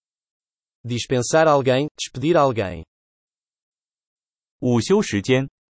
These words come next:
Speaker 1: Pausa para o almoço.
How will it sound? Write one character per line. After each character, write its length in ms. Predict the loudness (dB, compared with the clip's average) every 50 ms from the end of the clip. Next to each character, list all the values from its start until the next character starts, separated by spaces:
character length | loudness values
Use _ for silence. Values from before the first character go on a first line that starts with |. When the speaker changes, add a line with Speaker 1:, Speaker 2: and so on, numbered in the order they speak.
| _ _ _ _ _ _ _ _ _ _ _ _ _ _ _ _ _ _ _
Speaker 1:
Pausa 340 | 0 2 2 2 2 0 0
para 180 | 2 2 2
o 140 | 2 2 4
almoço. 640 | 4 4 2 2 0 -2 -4 -6 -10 -14 -14 -16